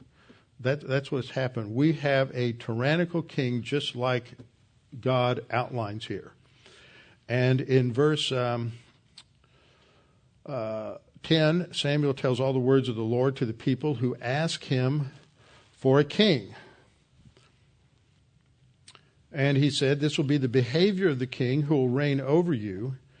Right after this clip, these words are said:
He will take your sons and appoint them for your chariots and to be his horsemen, and some will run before his chariots."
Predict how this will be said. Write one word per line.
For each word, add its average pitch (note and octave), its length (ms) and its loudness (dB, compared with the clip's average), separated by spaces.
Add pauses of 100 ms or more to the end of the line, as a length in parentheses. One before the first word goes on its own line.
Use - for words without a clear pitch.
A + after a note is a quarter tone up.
(180)
He D3+ 140 2
will D3 140 6
take E3 280 0
your B2+ 120 0
sons E3 440 0
and D3+ 120 -6
appoint D#3 360 -4
them C#3+ 140 -2
for C#3+ 120 -6
your C3 140 -2
chariots B2+ 500 0
and B2 80 -4
to A2 60 -4
be A#2+ 120 -2
his A#2 120 -4
horsemen, D3 600 0
and B2 320 -6
some C#3 200 -2
will B2+ 100 -4
run B2+ 360 -2
before A#2+ 360 -4
his C#3+ 120 -4
chariots." B2 400 -4